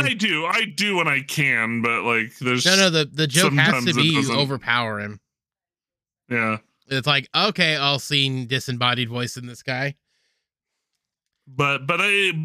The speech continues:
Speaker 2: it does make it easy to have fun with it, so, um,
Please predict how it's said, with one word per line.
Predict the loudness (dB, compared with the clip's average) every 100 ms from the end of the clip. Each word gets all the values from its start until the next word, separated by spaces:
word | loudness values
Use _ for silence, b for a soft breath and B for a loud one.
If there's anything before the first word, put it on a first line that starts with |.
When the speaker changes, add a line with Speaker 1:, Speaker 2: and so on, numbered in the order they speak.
| -2
Speaker 2:
it | 0 0
does | 0 -2
make | -2 0
it | 0
easy | 0 0
to | 0
have | 0 -2 -2
fun | -2 0
with | -2 -2
it, | -4 -4
so, | -2 0 0 0
um, | 0 0 0 -2 -4